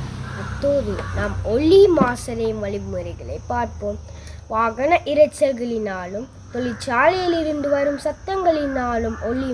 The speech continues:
மாசடைகிறது. இவ்வாறு காற்று, ஒலி,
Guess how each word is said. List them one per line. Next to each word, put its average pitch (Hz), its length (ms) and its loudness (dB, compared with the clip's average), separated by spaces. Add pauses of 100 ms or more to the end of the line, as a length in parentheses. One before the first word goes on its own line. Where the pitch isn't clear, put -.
மாசடைகிறது. 226 880 -2 (480)
இவ்வாறு 233 640 0 (580)
காற்று, 254 720 0 (200)
ஒலி, 262 500 -2